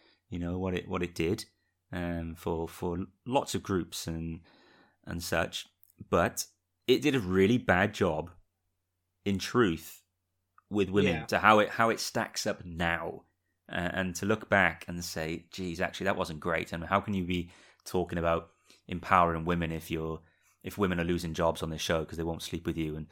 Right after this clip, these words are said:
Speaker 1: and things like that? You know
Speaker 2: Right.
Speaker 1: what I mean? You, you, it's, it's, it's not right. And, um, for this, for this book to be making a little comment about that, I guess,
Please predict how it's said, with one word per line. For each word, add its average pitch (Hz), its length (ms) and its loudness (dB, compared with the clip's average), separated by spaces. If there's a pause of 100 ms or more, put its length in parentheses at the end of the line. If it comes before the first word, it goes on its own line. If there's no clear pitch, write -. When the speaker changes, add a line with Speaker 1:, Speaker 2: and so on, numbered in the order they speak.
(240)
Speaker 1:
and 85 120 -8
things 87 200 -2
like 82 140 -2
that? 87 200 6
You 92 60 2
know 92 80 2
Speaker 2:
Right. 90 80 4
Speaker 1:
what - 20 2
I 92 40 2
mean? 87 200 0
You, 87 100 0
you, 87 380 -2
it's, - 360 -6
it's, - 580 -8
it's - 160 -6
not 87 140 -4
right. 85 320 0
And, 80 320 -10 (400)
um, 80 320 -10 (140)
for - 140 0
this, - 260 6 (460)
for - 100 -6
this 127 120 4
book - 280 6
to - 120 -6
be 90 340 2 (320)
making 101 260 0
a 92 40 2
little 120 220 4
comment 117 380 2
about 98 240 4
that, 82 180 0
I 80 40 -4
guess, 80 420 -6